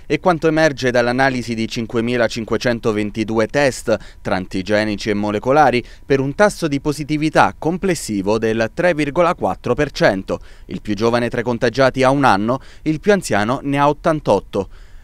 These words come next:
La provincia più colpita nelle ultime ventiquattro ore è quella dell'Aquila, dove si registrano sessantaquattro nuovi casi. Seguono il Chietino con quarantaquattro casi, il Teramano con quarantuno casi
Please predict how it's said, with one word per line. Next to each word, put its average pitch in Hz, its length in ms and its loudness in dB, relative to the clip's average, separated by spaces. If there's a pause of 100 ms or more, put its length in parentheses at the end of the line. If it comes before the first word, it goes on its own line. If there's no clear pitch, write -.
(140)
La 131 100 2
provincia 160 360 0
più 156 140 -2
colpita 156 460 0
nelle 139 200 2
ultime 139 340 -2
ventiquattro 139 640 0
ore 117 160 4
è 117 60 0
quella 120 260 0
dell'Aquila, 120 640 4
dove 101 220 -2
si 104 100 -8
registrano 107 600 -2
sessantaquattro 117 1040 -2
nuovi 110 260 -2
casi. 113 420 0 (240)
Seguono 101 440 0
il 95 100 -4
Chietino 120 540 0
con 104 160 -4
quarantaquattro 98 720 -2
casi, 147 360 2 (220)
il 113 220 -6
Teramano 156 560 2
con 98 280 -2
quarantuno 135 500 0
casi 107 360 -2